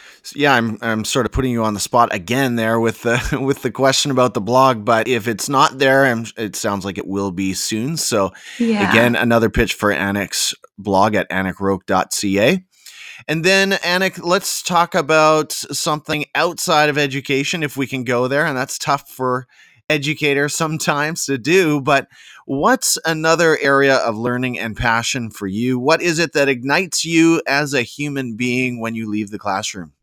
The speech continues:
Speaker 2: So this t-, question is super hard for me, actually,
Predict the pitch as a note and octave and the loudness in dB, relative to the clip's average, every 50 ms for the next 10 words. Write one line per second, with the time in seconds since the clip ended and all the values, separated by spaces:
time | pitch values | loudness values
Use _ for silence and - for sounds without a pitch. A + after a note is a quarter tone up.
0 | _ _ - - A3+ A3 G3 A3+ B3+ E4+ F4 - - - - - - - - B3 | _ _ -2 -2 0 2 4 4 4 4 2 -2 -10 -12 -12 -14 -10 0 2 2
1 | A#3+ A#3+ - - A3 A3+ F3 - F#3+ F#3+ F#3+ F#3+ - - - - G#3+ G3 F#3+ - | 2 2 0 -2 -2 -2 -2 -2 -4 -4 -6 -6 -6 -6 -6 -6 -6 -6 -6 -2
2 | G3 F#3 F#3+ F#3+ - - F3+ E3+ F3 - - G3 F#3+ F#3 F3+ E3 - F3+ F3 - | 0 0 0 0 0 2 2 2 0 -2 -8 -10 -8 -6 -4 -2 -2 -2 -4 -6
3 | - - - - | -10 -6 -4 -4